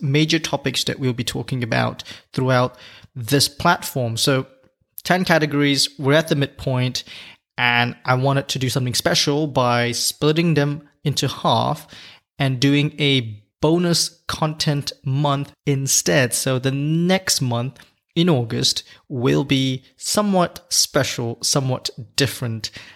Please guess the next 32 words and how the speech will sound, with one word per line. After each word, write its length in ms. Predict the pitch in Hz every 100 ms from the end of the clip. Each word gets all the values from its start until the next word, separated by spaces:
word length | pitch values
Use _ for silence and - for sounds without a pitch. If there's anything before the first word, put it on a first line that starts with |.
| _
than 240 | 123 127
all 220 | 123 143 135
the 100 | 127
usual 440 | 127 123 123 117
dance 440 | 107 135 117 117
stuff. 420 | - - - - - - - - _ _
And 80 | 156
it's 140 | 170
also 240 | 180 185 170
just 160 | 147
a 60 | 147
perfect 320 | 151 131 135
opportunity 580 | 123 143 - 131 127 123
to 260 | 113 - 127
give 160 | 143 139
myself 260 | 156 160
a 60 | 185
little 240 | 165 175
break 440 | 151 123 127 147 - 131
<laughs> 360 | 165 143 -
as, 320 | 127 120 120 - - - - _ _ _ _
as 280 | 156 160 -
the 80 | 156
whole 300 | 151 151 143
world 280 | 143 139
starts 360 | 131 143 113 -
to 80 | 143
reopen 640 | 123 147 147 139 - 135
once 240 | 127 131 127
again. 520 | 147 147 147 147 143 - _ _ - 127
Work 340 | 131 143 143 -
is 520 | 135 127 123 120